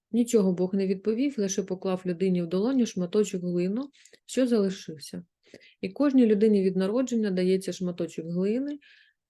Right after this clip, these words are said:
з якою вона може виліпити своє майбутнє за власним вибором, стосунки з оточуючим, щасливим жит-, щасливе життя і так далі. Ну, і ось, е, да, якщо ми б-, брати про цю метафору глини, це теж про, про нашу емоційну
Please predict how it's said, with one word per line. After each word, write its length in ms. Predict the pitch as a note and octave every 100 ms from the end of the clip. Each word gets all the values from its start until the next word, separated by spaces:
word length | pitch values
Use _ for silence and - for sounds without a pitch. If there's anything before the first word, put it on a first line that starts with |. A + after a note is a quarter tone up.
| -
з 120 | F3+
якою 360 | F#3+ F#3+ D4 A3+
вона 220 | F#3 G3+
може 340 | F#3+ G#3+ G#3
виліпити 540 | F#3 G3+ A3 A3+ F#3 F3
своє 220 | - F3+
майбутнє 600 | E3+ E3 F3 C4 C#4+ G#3+
за 120 | F3+
власним 440 | D#3+ G3+ G#3 F3+ D#3+
вибором, 440 | G#3+ A3+ G3+ G3
стосунки 520 | - - - A#3+ A3+
з 100 | E3+
оточуючим, 800 | D3 F#3+ G#3+ G#3+ - F3+ - E3+
щасливим 520 | C#3+ E3+ - A3 G3
жит-, 420 | F3 D#3 _ - -
щасливе 440 | - F3+ G3+ F3+
життя 400 | E3 D#3+ A#3 A#3+
і 80 | F#3+
так 200 | F#3 D#3+
далі. 340 | D#3 D3+ F3+ F#3 _ _ _ _ _ - -
Ну, 200 | A#3+ C#4
і 140 | -
ось, 360 | G3 G#3 - -
е, 420 | F#3 F3+ F3 E3+ - - _ _
да, 240 | F3 E3+ F3+
якщо 320 | F3 - F#3
ми 80 | F3
б-, 160 | E3
брати 340 | E3 F3 E3+ E3
про 180 | -
цю 180 | - F3+
метафору 560 | F3 E3+ F3+ F3 F3 F3
глини, 500 | F#3 A3 C4+ A3+ G3+ - - _ _
це 140 | -
теж 280 | F3 G#3 G#3
про, 480 | - F3 E3+ E3+ E3
про 200 | F#3 F3+
нашу 340 | E3+ E3+ -
емоційну 680 | E3 E3 D3 F3 D#3+ D#3+